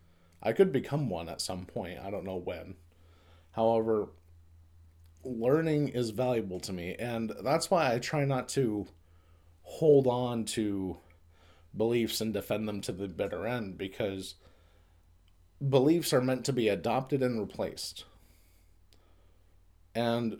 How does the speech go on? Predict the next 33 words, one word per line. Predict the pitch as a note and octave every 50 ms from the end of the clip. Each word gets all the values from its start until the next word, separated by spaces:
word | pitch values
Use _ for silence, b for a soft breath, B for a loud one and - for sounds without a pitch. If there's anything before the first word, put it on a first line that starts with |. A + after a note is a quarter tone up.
| - -
that | A#2 A#2 C3+ B2+ B2+ B2
goes | B2+ B2+ A#2+ A2
for | - B2
core | A2 - - C3 A#2+ A2
values | G#2+ G#2+ A2 G#2 G#2 G#2 G2
as | G2+ F#2+ F#2+
well. | G#2+ C#3 D#3 D#3 G#2 F2+ -
I | A2+ B2+
don't | D3 D#3+ D3 C3+
know | C#3+ C#3
when | B2 A#2+ B2+ B2 B2+
these | A#2+ A2 G#2+ -
will | - F2+
change. | - - D3 D3+ A#2+ G2
These | G#2 A2 A#2 A#2
haven't | - C#3 B2 A#2 G2+ F#2
changed | - A#2 A2+ A2 G#2 -
in | F2 F2+ G2
years. | A#2 D3 C#3 - - - - - b b b b b b b b b b b
However, | - - A#2 B2 B2+ B2+ B2+ B2 A2+ G2+ G2 F2+ F2 b b b b b b b b b b b b b - - - - _ b b b b b b b b b b b b b -
it's | B2+ B2+ B2+
important | C3+ B2+ A#2+ - - D#3 D#3+ - - D#3 D#3+ D3 - -
to | - - C#3+ C#3+
be | C3+ B2+ C3 C3
a | B2 B2
good | A#2 A#2+ B2 A#2+
student | A2+ - - - C3+ B2 A#2 A2
of | A#2 A2+
life, | B2 B2+ A2 F#2+ F#2+ -
and | A2+ A#2
it's | A2+ - -
important | A2+ A2 - - - - D3+ C#3+ C3+ B2+ A#2+ A2 G2+ - - -
to, | - - - A2 G#2 G2 G2 F#2+